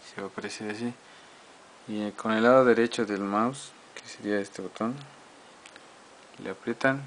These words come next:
y se va a aparecer esta ventanilla y le, se ponen aquí con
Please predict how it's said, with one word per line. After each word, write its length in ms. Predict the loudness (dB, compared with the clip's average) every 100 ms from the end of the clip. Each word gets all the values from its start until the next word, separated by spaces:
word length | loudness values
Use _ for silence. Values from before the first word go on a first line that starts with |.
| -12
y 40 | -12
se 140 | -6
va 80 | -4
a 20 |
aparecer 420 | -2 -2 -2 -4
esta 180 | -4 -2
ventanilla 560 | -4 -2 0 0 0 -4 -14 -20 -20 -20 -20 -20 -20 -20 -20 -8
y 80 | 0
le, 320 | 4 2 0
se 160 | -8 0
ponen 300 | 4 6 4
aquí 240 | 2 -2
con 340 | -2 -4 -4